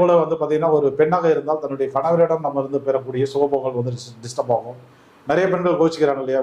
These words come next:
வேலை, வேலை, வேலைன்னே போயிடறாரு, வெளியில எங்கேயும் கூட்டிட்டு போறதே கிடையாது, எந்தவித என்டர்டெயின்மெண்ட்டும் கிடையாது, அம்மா வீட்டுக்கு வர சொன்னா வரமாட்டேன்றாரு, ஒரு நல்ல காரியம் கெட்ட காரியம் எங்கேயுமே வரமாட்டேன்றாரு. So இந்த மாதிரிலாம் பாதிப்புகள் இருந்ததா நிச்சயமாக அந்த ஜாதகத்துல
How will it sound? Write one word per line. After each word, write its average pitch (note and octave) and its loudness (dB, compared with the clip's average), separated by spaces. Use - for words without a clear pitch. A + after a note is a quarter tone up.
வேலை, D3+ 2
வேலை, D#3 0
வேலைன்னே D#3 0
போயிடறாரு, D3+ 4
வெளியில D3+ 4
எங்கேயும் D#3 -2
கூட்டிட்டு D3+ -8
போறதே D3+ 4
கிடையாது, C#3 4
எந்தவித D3+ 4
என்டர்டெயின்மெண்ட்டும் D3+ -2
கிடையாது, C#3+ 4
அம்மா C#3 2
வீட்டுக்கு C#3+ 4
வர C#3 -2
சொன்னா D#3 -2
வரமாட்டேன்றாரு, C3+ 0
ஒரு C#3+ 2
நல்ல D3+ 2
காரியம் D3 0
கெட்ட C#3 -4
காரியம் C#3+ 0
எங்கேயுமே D#3 -2
வரமாட்டேன்றாரு. C3 0
So F#3 4
இந்த F3 2
மாதிரிலாம் F#3+ 4
பாதிப்புகள் E3+ 2
இருந்ததா D3 0
நிச்சயமாக G3 2
அந்த D3+ -2
ஜாதகத்துல D3 0